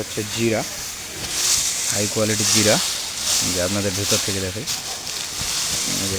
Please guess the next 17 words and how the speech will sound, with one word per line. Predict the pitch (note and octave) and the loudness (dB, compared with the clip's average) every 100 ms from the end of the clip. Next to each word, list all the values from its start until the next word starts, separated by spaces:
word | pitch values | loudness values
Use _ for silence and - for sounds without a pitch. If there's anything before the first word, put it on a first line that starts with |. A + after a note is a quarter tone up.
| - | -2
কাঠি | F#2+ G2+ | -2 -2
দেখুন, | F#2 - - - - - - - - - - - - - - - - - - - - - | -4 -4 -6 -6 -6 -8 -10 -10 -10 -8 -10 -10 -8 -8 -8 -8 -8 -10 -10 -10 -6 -4
কালার | - G2 F#2+ | -2 0 0
এবং | F#2+ F#2 | 0 0
কাঠি। | F#2 F#2 - - - - - - - - - - - - - - - - A#2+ | -2 -2 -4 -4 -6 -6 -8 -8 -8 -10 -12 -12 -12 -10 -8 -8 -8 -2 2
এটার | A#2+ A2+ A2+ A2 | 4 2 2 0
বাজার | G#2+ G#2+ | 2 2
গেল | G#2+ G#2+ | 4 4
আজকে | G#2+ - G#2+ - - - - | 4 2 2 0 -10 -12 -2
পাঁচ | A2 A2 | -2 2
হাজার | A2 G#2 | 2 2
থেকে | A#2 G#2+ | 0 0
পাঁচ | G#2 G#2 | 0 0
হাজার | G2+ F#2+ | -4 -2
পাঁচশো। | G#2+ G2 - - - A#4 - - - - - E4 - F3 E3+ E3+ D#4+ - - - - - - A2 G2 | -2 -2 -4 -6 -8 -8 -8 -10 -10 -12 -14 -12 -10 -8 -8 -8 -8 -8 -8 -8 -6 -8 -6 -4 -2
যে | G2 | 0
প্যাকেটিং | A2 G#2+ G#2+ | 0 2 2